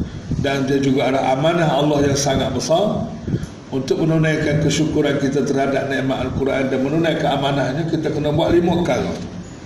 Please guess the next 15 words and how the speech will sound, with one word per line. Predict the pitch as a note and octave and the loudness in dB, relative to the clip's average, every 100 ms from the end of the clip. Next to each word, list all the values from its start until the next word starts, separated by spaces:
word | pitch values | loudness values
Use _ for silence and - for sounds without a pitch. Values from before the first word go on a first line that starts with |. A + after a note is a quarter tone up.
| - - - - - - | -18 -16 -16 -14 -14 -6
Ha, | - | -2
kita | C3 D3 D3 | 0 0 2
dah | C3+ | 2
buat | C3+ - | 2 2
dah | D#3 | 0
sebenarnya, | - - D#3+ D#3 | 0 0 0 0
tapi | G3 - D3+ | 0 0 0
nak | - | -2
kemas | - D3+ - | -2 -2 0
lagi. | A#2+ - - - - - - - - | -2 -2 -4 -4 -4 -6 -12 -8 -8
Nombor | - C#3+ D#3+ D#3 | -4 -2 0 2
satu, | D#3+ - A3 A3 | 2 4 2 2
kita | E3+ - - | 2 0 0
kena | D3 D3 | 0 0
berasa, | C#3+ C#3+ - D3+ D3 C#3+ | 2 2 2 2 2 0